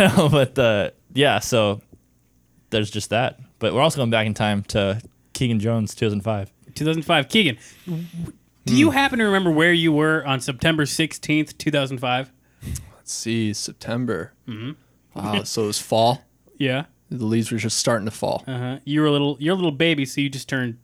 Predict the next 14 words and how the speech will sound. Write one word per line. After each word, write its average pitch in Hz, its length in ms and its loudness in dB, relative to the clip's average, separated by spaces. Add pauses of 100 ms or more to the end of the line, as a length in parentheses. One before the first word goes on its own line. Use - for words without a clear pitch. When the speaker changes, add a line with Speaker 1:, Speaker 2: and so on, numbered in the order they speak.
(120)
Speaker 2:
nine. 120 400 -6 (600)
Speaker 3:
I 131 140 2
just 127 220 0
turned 123 220 2
nine 110 500 0
at 113 180 -4
that 110 160 -2
time. 107 440 -6 (220)
That's 107 220 -6
right. 110 280 -4 (100)
I, 123 220 0 (120)
pff, - 300 -12 (120)
no, 151 280 0
I, 107 200 -4